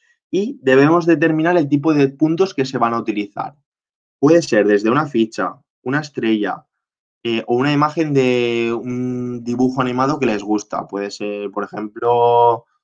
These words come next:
Peppa Pig o cualquier otro dibujo que le, que les, que les ayude, que les gusta, ¿vale? Si son más mayores, pues se puede incluso, eh, hacer como, como si fueran,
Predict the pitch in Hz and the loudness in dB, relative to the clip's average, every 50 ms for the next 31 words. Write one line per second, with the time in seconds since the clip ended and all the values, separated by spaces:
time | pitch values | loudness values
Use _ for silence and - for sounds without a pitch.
0 | _ _ _ _ - - - 104 - - 110 107 101 - - 87 101 101 - 104 | _ _ _ _ -10 -8 -8 -4 0 2 2 2 2 0 -4 -4 -4 -2 0 0
1 | 104 - 113 113 113 117 113 - 117 117 113 113 117 120 117 123 113 110 120 110 | 0 0 2 2 2 2 2 2 4 4 4 4 2 0 -2 -4 -4 0 2 4
2 | 107 104 104 104 107 107 107 104 - - 117 110 107 104 101 - - - - - | 4 4 2 2 0 0 -2 -4 -2 0 2 2 2 2 0 -2 -8 -8 -4 0
3 | 113 110 107 - 107 110 117 120 113 101 101 101 107 104 104 101 - 117 117 - | 0 0 0 0 0 2 2 4 2 0 0 0 0 0 -2 0 2 2 2 2
4 | - _ - - - 143 147 - 101 123 160 - - - - _ - - - 107 | 0 _ -16 -18 -16 -14 -8 -4 -2 -2 -2 -2 -4 -12 -20 _ -16 -8 -6 -6
5 | 101 - 110 104 104 107 107 107 113 113 117 120 127 139 143 160 185 214 226 - | -6 -4 -4 -2 0 -2 0 0 0 0 2 4 4 6 6 6 4 2 0 -4
6 | - _ _ _ _ _ - 110 110 107 98 107 107 107 107 110 113 113 113 - | -12 _ _ _ _ _ -6 -4 -2 -2 -2 -2 -2 -2 0 0 0 0 2 2
7 | 127 131 135 131 - 123 110 107 107 107 107 104 104 101 101 - - 107 107 - | 2 2 2 0 0 -2 -2 0 0 0 0 -2 -2 -4 -6 -6 -4 -4 -4 -4
8 | 123 120 117 113 110 107 107 107 104 104 _ _ _ _ _ _ _ _ _ _ | -4 -4 -4 -4 -4 -4 -6 -6 -8 -12 _ _ _ _ _ _ _ _ _ _
9 | - 113 113 110 117 110 - - 117 120 117 117 117 117 117 117 113 113 113 110 | -6 -4 -4 -2 -4 -4 -2 0 2 2 2 4 2 2 2 2 2 0 0 0
10 | 110 107 107 104 104 104 101 | -2 -2 -4 -4 -6 -8 -10